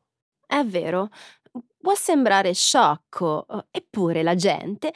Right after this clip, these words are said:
si è fatta fregare perché come concetto di ristorante risultava credibile.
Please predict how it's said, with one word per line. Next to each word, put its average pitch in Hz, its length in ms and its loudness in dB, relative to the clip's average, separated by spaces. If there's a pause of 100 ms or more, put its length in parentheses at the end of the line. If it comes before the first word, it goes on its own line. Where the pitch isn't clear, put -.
(140)
si - 200 -4
è 330 60 2
fatta 247 380 -4
fregare 214 840 0 (360)
perché - 460 -2
come 208 340 0
concetto 180 760 0
di 185 180 0
ristorante 196 840 0
risultava 240 720 2
credibile. 143 760 -2